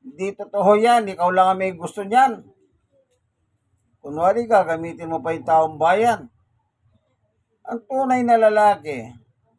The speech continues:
pag sinabi mong hindi ka sasawsaw sa politika, "Ayaw ko na,"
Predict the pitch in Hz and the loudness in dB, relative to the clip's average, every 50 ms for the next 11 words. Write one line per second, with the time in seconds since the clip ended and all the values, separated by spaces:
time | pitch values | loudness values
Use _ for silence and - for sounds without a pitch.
0 | _ _ _ _ _ _ - 190 180 - - 208 220 269 302 302 285 277 277 262 | _ _ _ _ _ _ -10 -10 -10 -8 -8 -4 -2 0 0 0 -2 -2 -4 -2
1 | 262 262 254 240 233 226 202 220 226 - 214 208 - 214 208 208 214 185 226 220 | 0 0 2 2 0 0 -2 -4 -8 -4 -4 -4 -2 0 0 0 0 -2 -2 -4
2 | 202 175 208 208 208 190 - 208 185 - - 196 190 190 196 196 - - 180 156 | -4 -2 -2 -2 -2 -2 -4 -6 -8 -6 -8 -8 -8 -8 -10 -10 -12 -16 -8 -4
3 | 151 135 - 123 127 151 175 196 208 208 214 208 196 - 208 208 196 175 147 135 | -2 -2 -2 -2 -2 0 0 2 2 2 2 2 0 -2 -6 -6 -2 -2 -2 -2
4 | 127 - | -4 -6